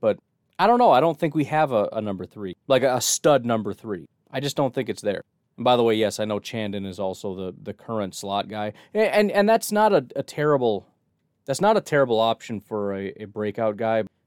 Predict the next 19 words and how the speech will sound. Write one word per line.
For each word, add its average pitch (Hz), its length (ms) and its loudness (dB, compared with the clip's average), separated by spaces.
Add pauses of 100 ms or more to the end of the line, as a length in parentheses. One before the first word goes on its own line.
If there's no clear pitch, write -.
(160)
Again, 101 320 -6
I'm 98 80 -8
sticking 110 340 -6
with 95 120 -8
Shamar. 90 420 -10 (460)
Uh, 151 200 2
the 147 120 2
only 202 220 4
other 175 340 4 (120)
thing 170 260 -2
to 143 60 0
look 147 240 0
at, 139 100 4
I 113 140 -2
guess, 123 200 -2
would 120 80 -8
be 104 100 -8
special 120 400 -6
teams. 98 360 -12